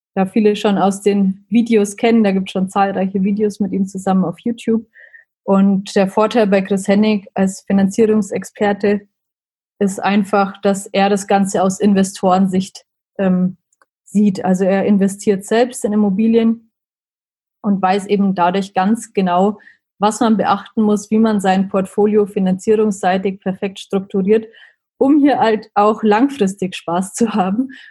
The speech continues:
um die Flexibilität nicht zu verlieren und um gleichzeitig auch nicht irgendwann den Stopp, das Stopp von der Bank zu haben, weil es halt nicht mehr weitergeht. Weil so die ersten ein, zwei, drei Immobilien lassen sich meistens mit,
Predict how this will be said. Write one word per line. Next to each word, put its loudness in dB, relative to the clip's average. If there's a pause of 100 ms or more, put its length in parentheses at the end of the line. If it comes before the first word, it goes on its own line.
um 0
die -2
Flexibilität -4
nicht -2
zu -4
verlieren 0 (400)
und 2
um 2
gleichzeitig 0
auch 0
nicht -2
irgendwann 0 (680)
den 2
Stopp, -4
das -4
Stopp -4
von 0
der 2
Bank 0
zu -2
haben, 0
weil 2
es -6
halt -2
nicht 0
mehr -2
weitergeht. -2
Weil -2
so -4
die -4
ersten -4 (340)
ein, 0
zwei, 0
drei 0
Immobilien 0
lassen 0
sich -2
meistens -2
mit, -2